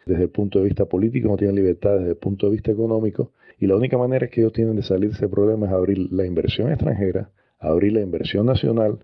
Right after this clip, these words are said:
y, por otra parte, hacer elecciones libres para que se vayan. Porque el gran problema que tiene Cuba no es un problema económico, es un problema político. El sistema político ha llevado a Cuba a esta crisis económica.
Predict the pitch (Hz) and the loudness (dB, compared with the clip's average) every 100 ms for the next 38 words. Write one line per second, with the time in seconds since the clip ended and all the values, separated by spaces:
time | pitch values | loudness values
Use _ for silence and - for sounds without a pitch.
0 | _ _ 98 92 92 117 117 117 110 117 | _ _ -2 2 2 2 0 0 0 -2
1 | 101 98 101 98 - 98 95 95 104 92 | -2 0 0 0 -2 -2 0 2 2 0
2 | 80 80 - 80 82 78 76 _ 98 101 | -4 -4 -4 -4 -2 -4 -8 _ 0 2
3 | 98 92 95 87 82 98 110 110 113 110 | 0 -2 -2 -2 -2 -2 -2 0 0 0
4 | 120 120 - - _ _ - 73 95 104 | 0 -4 -6 -10 _ _ -8 -2 0 0
5 | 110 - 98 95 101 - _ - 95 104 | -2 0 0 2 0 -8 _ -8 -2 0
6 | 101 113 - 85 101 92 80 90 117 87 | -2 -4 -2 0 0 -2 -4 -2 -2 -4
7 | - - - _ _ _ - 95 107 101 | -10 -20 -20 _ _ _ -2 0 0 0
8 | 92 101 98 - 80 87 85 - 78 80 | 0 0 -2 -2 -2 -2 -2 -4 -4 -6
9 | - 104 110 120 - 85 92 101 95 92 | -4 -2 0 -2 -2 -2 0 -2 -2 0
10 | 92 95 92 101 92 - 113 113 104 - | 2 2 2 2 0 0 0 2 0 -2
11 | _ - 90 92 101 90 - 98 98 101 | _ -6 -2 -2 -2 -8 -4 -6 -2 0
12 | 90 87 87 85 73 - | 0 0 -2 -2 -6 -14